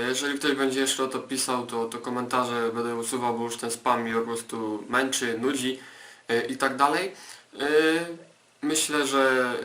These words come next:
niektórych może ta odpowiedź usas-, usatysfakcjonowała, czy jak to zwał, tak zwał. Innych pewnie nie,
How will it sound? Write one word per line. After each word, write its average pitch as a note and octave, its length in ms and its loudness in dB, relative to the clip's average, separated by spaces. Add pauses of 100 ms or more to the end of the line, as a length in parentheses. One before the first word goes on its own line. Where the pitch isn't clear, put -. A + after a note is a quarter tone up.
niektórych C3 540 0
może C3 360 6
ta B2+ 160 2
odpowiedź B2+ 440 2
usas-, C3 400 -4
usatysfakcjonowała, C3 1700 0
czy B2 160 -2
jak B2+ 160 -2
to - 100 -14
zwał, A#2+ 260 -2
tak A#2+ 160 -6
zwał. B2+ 320 0 (360)
Innych D3 300 2
pewnie C3 300 4
nie, D3+ 340 2